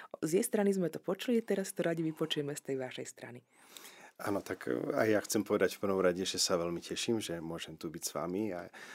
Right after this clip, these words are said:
Speaker 2: pozdravujem všetkých poslucháčov. No, e, keď by som sa mal v krátkosti predstaviť,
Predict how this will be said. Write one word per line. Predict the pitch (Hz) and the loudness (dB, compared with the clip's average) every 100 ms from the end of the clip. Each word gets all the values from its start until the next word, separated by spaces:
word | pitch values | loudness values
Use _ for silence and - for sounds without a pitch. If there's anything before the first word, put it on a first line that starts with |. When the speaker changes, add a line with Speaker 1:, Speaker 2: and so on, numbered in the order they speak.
| - - | -18 -14
Speaker 2:
pozdravujem | 92 82 87 85 87 87 | -10 -2 0 0 -2 -4
všetkých | 90 - 90 - | -6 -8 -10 -6
poslucháčov. | 107 - 120 117 110 - 147 147 - - - - - - - - | -4 -2 -2 0 2 4 4 2 -10 -16 -14 -14 -16 -18 -14 -2
No, | 98 131 | 6 6
e, | - - 104 95 95 95 90 90 | 6 0 0 2 2 2 0 -2
keď | - 101 - - | -2 0 2 0
by | 90 98 | 0 0
som | 104 | 2
sa | - 104 | 2 6
mal | 104 95 | 8 8
v | - - - | 4 -6 0
krátkosti | 95 95 - 110 - | 0 2 2 2 2
predstaviť, | - 95 - - 104 92 | 2 2 4 4 2 2